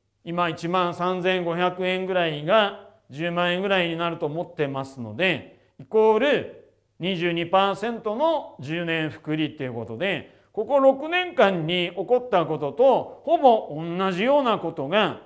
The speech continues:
為替も含めてですね、起こってくるんじゃないかなと考えております。ぜひね、もうすでにお持ちになっている方は、まあ、そのね、えー、保有を続けていただければと思いますし、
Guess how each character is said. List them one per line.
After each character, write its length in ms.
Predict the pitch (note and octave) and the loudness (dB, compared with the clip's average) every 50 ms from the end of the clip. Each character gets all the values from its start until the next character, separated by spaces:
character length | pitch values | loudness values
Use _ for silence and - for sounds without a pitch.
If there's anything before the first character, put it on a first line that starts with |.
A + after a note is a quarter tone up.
| _ _ _ _ _ _ | _ _ _ _ _ _
為 80 | - D3+ | -4 -2
替 240 | D#3+ D#3+ D#3 D#3+ | -2 -2 -2 -4
も 120 | D3+ D3+ D3 | -4 -6 -6
含 240 | - - - C#4+ D4 | -6 -8 -6 -4 -2
め 120 | B3 C4 | -2 -2
て 100 | - A#2 | -4 -6
で 140 | C#3 F3+ E3+ | -14 -16 -18
す 140 | - - G3 | -20 -16 -14
ね、 200 | G#3 G#3+ G#3 - _ _ _ _ | -14 -14 -14 -16 _ _ _ _
起 80 | - A#2+ | -14 -10
こ 160 | B2 C#3 C#3 - | -8 -10 -10 -10
っ 40 | |
て 100 | - A2+ | -12 -14
く 120 | A2+ - C3+ | -14 -12 -12
る 120 | A#2 A#2 | -14 -12
ん 40 | A2 | -14
じ 60 | G#2+ G#2 | -14 -16
ゃ 40 | |
な 160 | G2+ A2 G#2+ G#2+ | -16 -16 -16 -16
い 40 | |
か 120 | - G#2+ A#2 | -16 -14 -10
な 220 | F#3 A#3+ B3 G3+ | -6 -6 -6 -6
と 80 | - - - _ _ | -6 -10 -18 _ _
考 60 | - G2+ F#2 F2+ F2+ | -18 -18 -18 -18 -20
え 160 | E2 C2 _ _ - | -20 -20 _ _ -10
て 80 | E3+ | -10
お 80 | F3+ E3+ | -8 -10
り 80 | C#3+ | -10
ま 120 | G#2 C#2+ - | -14 -20 -20
す。 340 | - - - - _ _ _ _ _ _ _ _ _ _ _ _ _ - | -20 -20 -20 -20 _ _ _ _ _ _ _ _ _ _ _ _ _ 2
ぜ 180 | G3+ A#3+ G#3+ | 4 6 6
ひ 120 | F3+ E3+ E3+ | 6 4 2
ね、 360 | E3+ F3 F#3 F#3+ F3+ - - | 2 2 0 0 -2 -8 -6
も 200 | G3 G3+ G#3 G3+ | -2 0 2 2
う 20 | F3+ | 0
す 100 | - A3 | 0 0
で 180 | A#3 A3 F#3+ F3 | 2 2 2 2
に 260 | F#3+ A3 A3 G#3 G#3 - | 2 2 0 0 -2 -4
お 60 | F3 | -6
持 140 | F3 F#3+ F#3+ | -4 -4 -4
ち 120 | - - | -4 -2
に 120 | G#3 G3+ G3 | -2 0 0
な 100 | G#3 - | 0 0
っ 100 | - - | 0 0
て 100 | G3 F#3 | 0 0
い 20 | |
る 80 | F3+ E3+ | 2 2
方 240 | F#3 F3+ - G#3+ | 0 0 2 2
は、 460 | B3 C#4+ D4 C4 F#3 C3 - - - _ | 4 4 6 4 4 2 -2 -8 -16 _
ま 280 | - G3 G3+ F#3 C#3+ - | 4 6 6 6 4 2
あ、 20 | - | -2
そ 140 | - E3 D#3 | -4 -4 -2
の 140 | D#3 D3+ | -2 0
ね、 280 | D#3+ B3+ B3+ E3+ - - - | 0 0 0 0 -2 -6 -6
え 200 | F3 E3 E3 D#3+ | -4 -4 -4 -2
ー、 40 | C#3+ | -2
保 140 | D#3 D#3+ | -2 -2
有 160 | E3+ E3+ E3 E3 | 0 0 -2 -2
を 60 | D#3+ | -4
続 240 | D#3+ - D#3 E3 D#3 | -6 -6 -8 -6 -4
け 120 | E3 D#3 | -4 -4
て 100 | D3+ D#3 | -4 -4
い 60 | C#3+ | -2
た 120 | D#3 D3+ D3+ | -2 0 0
だ 100 | D#3 D3 | 0 0
け 80 | D#3 | -2
れ 60 | D3+ | -4
ば 140 | B2+ C3 B2 | -4 -4 -6
と 80 | A#2+ C#3 | -6 -8
思 160 | B2 C3 C3 | -8 -8 -8
い 60 | B2+ | -6
ま 100 | C3 C3 | -8 -8
す 80 | B2+ - | -10 -8
し、 420 | - F#3 G#3 F#3+ C3+ - - - | -4 -2 0 0 -2 -4 -8 -16